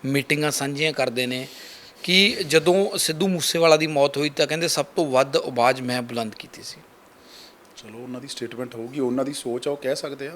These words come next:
Speaker 2: ਮੈਂ ਉਹਦੇ ਅੰਦਰ, ਇਹ ਤਾਂ ਬਲਕੌਰ ਸਿੰਘ ਦੀ ਮ-, ਮਰਜ਼ੀ ਹੋਣੀ ਚਾਹੀਦੀ, ਉਹ ਕਿੱਥੇ ਜਾਣਾ ਚਾਹੁੰਦੇ ਆ,
Speaker 1: ਹੂੰ।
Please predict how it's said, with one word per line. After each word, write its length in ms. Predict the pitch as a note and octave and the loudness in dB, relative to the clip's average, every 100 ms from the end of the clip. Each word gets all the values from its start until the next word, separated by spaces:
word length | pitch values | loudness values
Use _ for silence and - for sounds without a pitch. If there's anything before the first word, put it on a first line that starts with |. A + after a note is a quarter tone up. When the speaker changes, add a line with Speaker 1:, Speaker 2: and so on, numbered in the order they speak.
| E3+ | -10
Speaker 2:
ਮੈਂ 180 | B2+ C3 | -8 -6
ਉਹਦੇ 200 | C#3 D3 | -6 -8
ਅੰਦਰ, 220 | D3 C#3+ - | -8 -10 -8
ਇਹ 100 | B2 | -6
ਤਾਂ 100 | B2+ | -4
ਬਲਕੌਰ 320 | C3+ A#2+ A#2+ B2 | -4 0 2 2
ਸਿੰਘ 200 | D#3 D#3+ | 0 -4
ਦੀ 100 | D#3+ | -2
ਮ-, 140 | C3+ C3 C3+ | -2 -4 -8
ਮਰਜ਼ੀ 320 | B2+ A#2+ B2+ | -6 -6 -4
ਹੋਣੀ 140 | D3 B2+ | -2 -2
ਚਾਹੀਦੀ, 280 | D3 C#3 D#3 | -4 -6 -6
ਉਹ 120 | D3+ | -8
ਕਿੱਥੇ 280 | C3+ - D#3+ | -8 -6 2
ਜਾਣਾ 240 | C3 B2+ | 2 2
ਚਾਹੁੰਦੇ 360 | B2+ C3 D3+ D3+ | 0 -4 -4 -8
ਆ, 40 | - - | -12 -8
Speaker 1:
ਹੂੰ। 200 | C3 G#2 | -6 -6